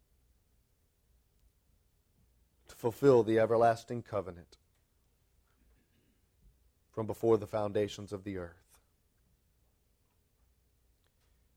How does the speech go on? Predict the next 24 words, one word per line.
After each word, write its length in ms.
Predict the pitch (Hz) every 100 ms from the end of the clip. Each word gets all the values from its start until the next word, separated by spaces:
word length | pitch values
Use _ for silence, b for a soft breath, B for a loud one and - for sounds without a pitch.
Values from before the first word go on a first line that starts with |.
| _ _ _ _ _ _ _ 131
God, 200 | 131 135
may 100 | 139
you 160 | 139
speak 380 | 127 - 131 123
to 140 | 135
us 180 | 127 120
this 260 | 139 127 -
morning 380 | 95 92 90 87 - - - - _ _ _ _ _ _
about 220 | 101 104 -
the 60 |
deity 400 | 101 104 90 -
of 100 | 92
Jesus. 600 | 92 87 80 - - - _ _ _ _ _ _ _ _ _ _ _ _ _ _ _ _ _ _ _ _ _ _ _ _ _ _ _ _ _ _ _ -
May 140 | 107
you 180 | 107 113
remind 420 | 113 120 110 95
us 200 | 90 -
of 80 | 98
our 140 | 101
great 260 | 98 110 110
need 260 | 104 92 85
for 120 | 98
a 60 | 98
Savior. 460 | - 85 76 _